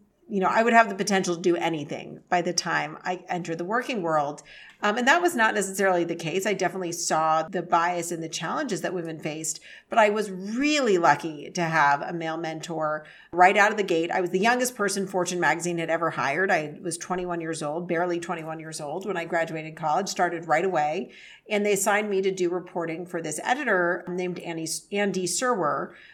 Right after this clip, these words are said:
Um, he was an editor at large. He went on to become editor-in-chief of Fortune magazine and then was editor-in-chief of Yahoo Finance. But what was so great is that he was very open. He was, there was nothing proprietary. He would let me listen to him interview people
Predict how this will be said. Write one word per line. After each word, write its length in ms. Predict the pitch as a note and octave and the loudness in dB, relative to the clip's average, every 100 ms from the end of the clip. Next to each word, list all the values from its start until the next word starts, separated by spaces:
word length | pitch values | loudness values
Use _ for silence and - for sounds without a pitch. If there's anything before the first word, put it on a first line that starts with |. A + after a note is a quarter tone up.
| - G#3 | -8 0
Um, 200 | F#3+ F3+ | 0 0
he 140 | G3+ | -2
was 160 | F#3 E3+ | -2 -2
an 60 | |
editor 320 | F#3 G3 G#3+ | -2 0 2
at 100 | G#3+ | 2
large. 360 | F#3 E3 E3+ E3+ | 4 4 4 0
He 80 | F3+ | -2
went 160 | F3 | -2
on 120 | E3+ F3 | -4 -4
to 80 | |
become 240 | F3+ F#3+ F3+ | -4 -2 -2
editor-in-chief 720 | E3+ E3+ E3 E3 E3 F3 E3+ | -4 -4 -6 -6 -4 -4 -4
of 160 | D#3+ | -8
Fortune 280 | F3 D#3+ F#3+ | -8 -6 -4
magazine 460 | A#3 C#4+ G#3 G3 F#3 | -2 -2 -2 -4 -2
and 120 | F3 | -4
then 300 | E3+ E3+ E3+ - - | -4 -6 -12 -18 -14
was 120 | F#3+ F3+ | -8 0
editor-in-chief 580 | F#3 F3+ F3+ E3+ F3+ | 0 0 -4 -4 -6
of 140 | F3 E3+ | -6 -4
Yahoo 280 | E3+ E3 E3 | -2 -2 -4
Finance. 720 | F#3+ A#3 A3 D#3 D3 C#3+ - - - _ - | -4 -2 -2 -4 -4 -8 -12 -14 -20 _ 4
But 180 | A3 | 4
what 140 | A#3+ A#3+ | 4 -2
was 120 | - | 0
so 140 | A3+ | 0
great 420 | G3 F3 C4 F4 - | 0 0 0 0 0
is 260 | G3+ F#3+ | -2 0
that 320 | G#3 G3 G3 | 0 0 -2
he 380 | - A#3+ B3 B3 | -10 -6 -6 -6
was 220 | G#3+ F#3 | -2 -4
very 320 | D#3 E3+ G#3 B3 | 0 0 2 0
open. 480 | F#3+ F3+ E3 F#3+ | -2 0 -2 -2
He 160 | G#3 F#3+ | 0 0
was, 100 | D#3+ | 2
there 100 | F3+ | 0
was 100 | F3 | 0
nothing 220 | A3 A#3+ | 0 -2
proprietary. 760 | G3+ F#3+ F#3+ D3+ E3 E3+ E3+ G#3 | -4 -4 0 0 0 -4 -4 -2
He 80 | G3+ | -2
would 100 | F#3 | 0
let 80 | |
me 100 | F#3 | 0
listen 380 | E3+ F3 F3 G3+ | -2 -2 -2 -4
to 100 | F#3 | -4
him 200 | F#3 F#3 | -4 -4
interview 320 | E3+ D#3+ E3 | -4 -4 -6
people 300 | E3+ E3+ F3 | -6 -4 -4